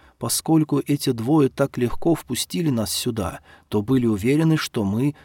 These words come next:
сами не выберемся». «Если мы не вернёмся, то останемся здесь ждать своей смерти?»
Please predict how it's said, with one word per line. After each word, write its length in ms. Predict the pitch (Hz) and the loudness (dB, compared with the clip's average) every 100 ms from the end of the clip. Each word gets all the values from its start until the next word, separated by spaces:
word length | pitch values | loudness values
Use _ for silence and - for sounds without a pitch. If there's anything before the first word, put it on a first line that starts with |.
| _ | _
сами 460 | - - 120 127 | -8 -4 -2 -2
не 160 | 135 147 | 0 0
выберемся». 760 | 120 110 110 110 110 - 113 113 _ _ _ _ _ - | 0 -2 -2 -2 -4 -6 -6 -10 _ _ _ _ _ -12
«Если 640 | 113 120 143 147 - 165 | -8 -4 -2 -2 2 4
мы 120 | 160 | 4
не 120 | 160 | 4
вернёмся, 760 | 151 156 175 156 101 - 87 78 | 6 6 6 2 0 -2 -4 -4
то 180 | - 104 | -2 0
останемся 640 | 117 - 123 120 117 123 | 0 0 -2 0 -2 -2
здесь 480 | 110 98 120 147 - - | -2 2 2 2 -4 -6
ждать 380 | 98 92 113 | -6 0 0
своей 380 | 127 - 117 110 | 0 0 2 2
смерти?» 680 | 101 - 82 147 - 226 208 | 2 -2 -2 -2 0 -2 -2